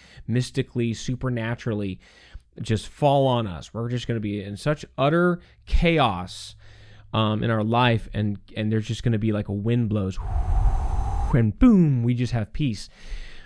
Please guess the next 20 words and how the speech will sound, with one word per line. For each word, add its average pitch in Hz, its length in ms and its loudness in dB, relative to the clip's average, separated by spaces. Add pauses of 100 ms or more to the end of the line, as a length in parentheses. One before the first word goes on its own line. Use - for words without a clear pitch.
(320)
Well, 190 200 6
if 175 80 2
we 185 80 4
want 247 160 2
the 247 60 -4
peace 202 240 0
of 143 120 0
God, 135 480 4 (440)
right, 127 220 0
we 139 160 2
need 147 260 0
to, 127 240 2
in 120 220 -2
everything 127 540 0
by 104 160 -2
prayer 131 260 -2
and 120 80 -2
supplication 110 760 -2
with 143 540 6
thanksgiving, 113 960 2